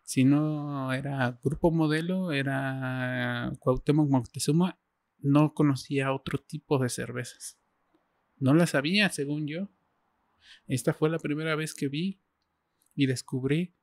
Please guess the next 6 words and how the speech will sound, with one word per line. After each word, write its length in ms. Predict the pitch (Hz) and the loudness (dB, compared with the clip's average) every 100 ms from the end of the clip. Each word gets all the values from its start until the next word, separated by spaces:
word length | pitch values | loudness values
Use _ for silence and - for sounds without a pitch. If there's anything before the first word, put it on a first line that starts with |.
| _ _ _ _ _ - | _ _ _ _ _ -12
cervezas 640 | - 131 120 139 - 143 | -6 -4 -2 -2 -4 -8
distintas, 640 | 135 - 156 165 - 131 143 | -6 -6 -4 -4 -6 -6 -4
ese 200 | 143 156 | 0 2
mundo 560 | 156 180 175 170 139 - _ _ _ _ _ _ _ | 2 -2 -4 -2 -4 -6 _ _ _ _ _ _ _
fuera 440 | - 156 165 165 | -2 2 4 4
de 300 | 143 156 165 | 2 -2 -6